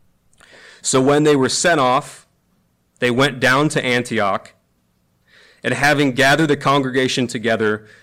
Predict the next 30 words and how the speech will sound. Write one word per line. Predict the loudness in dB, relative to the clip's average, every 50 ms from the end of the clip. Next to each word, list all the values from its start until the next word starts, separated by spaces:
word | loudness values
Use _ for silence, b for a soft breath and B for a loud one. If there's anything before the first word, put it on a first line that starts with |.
| b b b b
they | -6 -6 -4
delivered | -2 -2 -2 0 0 0 0 -2 -2
the | -2
letter. | -2 -2 -2 -2 -2 -6 -8 -12 _ _ _ -12
And | -8 -4
when | -2 -2 0
they | 0 0 0
had | 0 -2 0
read | 0 0 2 0
it, | 0 -2 -4 -10 _ _ B B B B B
they | -2 0 0
rejoiced | 0 0 -2 -2 -2 0 0 0 0 -2 -6 -10 -10
because | -10 -12 -10 -4 -2 0 0 0 -2 -4 -8 -10 -12 -12 _
of | -8 -6 -4 -4 -6 -8 -10 -16 -20 _ -14
its | -12 -12 -10 -10 -12 -14 -14 -14
encouragement." | -18 -14 -8 -2 0 2 2 2 0 -4 -8 -10 -10 -14 _ _ _ _ _ _ _ _ _ _ _ _ _ _ _ _ -20 -14 -6
Now, | -4 -2 -2
there | -2 -2 -2
is | -2 0 0
a | -2 -2
lot | -2 0 0 2 2 0 -2 -2
here. | -2 0 2 2 2
As | 2 0 0 0
I | -2 -2
said, | -4 -2 0 0 0 0 -2 -6 B B B B B
this | B -4 -2 -2
is | -2 -2
a | -2
bit | -2 -2 -2 -4 -4 -4 -8 -20 b b b b -6
technical. | -2 -2 -2 -2 -2 -4 -4 -6 -8 -8 -10 _